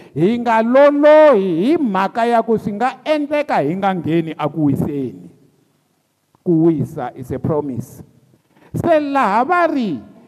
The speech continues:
lexi xi lavekaka va ka hina, a vukresteni hi nga heli timbilu. Hallelujah. Khomelela a vukresteni, khomelela,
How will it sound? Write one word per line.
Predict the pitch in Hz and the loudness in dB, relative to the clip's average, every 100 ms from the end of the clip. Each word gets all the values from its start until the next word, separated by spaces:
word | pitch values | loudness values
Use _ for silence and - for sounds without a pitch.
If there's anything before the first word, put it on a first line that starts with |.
| _ _ 220 | _ _ -2
lexi | 254 277 285 | 0 2 0
xi | - 349 | -2 -2
lavekaka | 302 320 330 330 311 320 294 269 | -2 -2 0 0 0 0 -4 -2
va | 240 233 | -2 -2
ka | 233 180 | -2 -2
hina, | 156 180 190 - | -2 -4 -6 -2
a | 269 | -2
vukresteni | 320 - 269 262 254 - 233 226 214 | 0 -2 -2 0 0 -2 -2 -2 -2
hi | 160 170 | -4 -2
nga | 165 | -4
heli | 143 175 175 | -2 -4 -4
timbilu. | 175 185 165 139 123 117 123 123 120 - - - _ _ _ _ _ _ _ _ _ _ _ _ _ _ | -4 -4 -4 -4 -4 -4 -2 -2 -6 -18 -20 -20 _ _ _ _ _ _ _ _ _ _ _ _ _ _
Hallelujah. | 135 156 156 143 139 127 110 101 92 - - - _ - | -6 -4 -2 -2 0 0 -2 -8 -14 -20 -20 -20 _ -2
Khomelela | 202 247 262 240 240 247 247 240 202 160 147 | 0 0 -2 -4 -2 0 0 0 -2 -4 -4
a | 202 | -4
vukresteni, | 196 196 202 175 - 180 165 - | -4 -4 -2 -2 -4 -6 -8 -6
khomelela, | - 240 240 247 240 233 240 247 240 202 170 147 | -2 0 -2 -6 -6 -8 -4 -2 0 -2 -4 -8